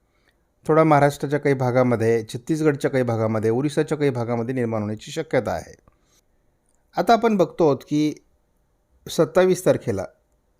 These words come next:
अंदमान निकोबार बेटांच्या दरम्यान थोडी पावसाची परिस्थिती निर्माण होते. अतिउत्तरेला डब्ल्यूडी असणार आहे.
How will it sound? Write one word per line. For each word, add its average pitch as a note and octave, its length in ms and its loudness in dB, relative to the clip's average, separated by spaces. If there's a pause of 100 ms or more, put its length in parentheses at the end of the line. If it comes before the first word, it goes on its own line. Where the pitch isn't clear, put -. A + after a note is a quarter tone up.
(140)
अंदमान D#3 400 4
निकोबार D#3 260 2
बेटांच्या D3 440 2
दरम्यान C3+ 420 0
थोडी C3+ 180 -4
पावसाची B2+ 460 -2
परिस्थिती B2 380 -4
निर्माण B2+ 280 0
होते. E3 280 2 (1040)
अतिउत्तरेला E3+ 840 2
डब्ल्यूडी B2 440 0
असणार F2 360 -6
आहे. - 220 -12